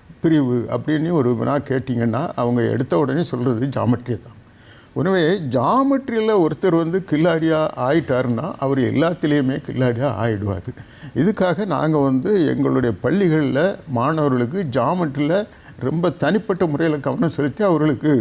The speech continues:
நாங்க பயிற்சி கொடுக்குறோம். இது ஆசிரியர்களுக்கே நாங்க கிட்டத்தட்ட மாதத்துக்கு ஒரு இரண்டு முறை ஜியாமெட்ரி பயிற்சி நடக்கும்.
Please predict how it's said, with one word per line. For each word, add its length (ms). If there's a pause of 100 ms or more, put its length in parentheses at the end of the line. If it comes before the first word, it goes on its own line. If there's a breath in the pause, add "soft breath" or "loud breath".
(260)
நாங்க 260
பயிற்சி 360
கொடுக்குறோம். 340 (460 loud breath)
இது 200
ஆசிரியர்களுக்கே 880
நாங்க 680
கிட்டத்தட்ட 600
மாதத்துக்கு 640
ஒரு 220
இரண்டு 280
முறை 320 (140)
ஜியாமெட்ரி 500
பயிற்சி 340
நடக்கும். 400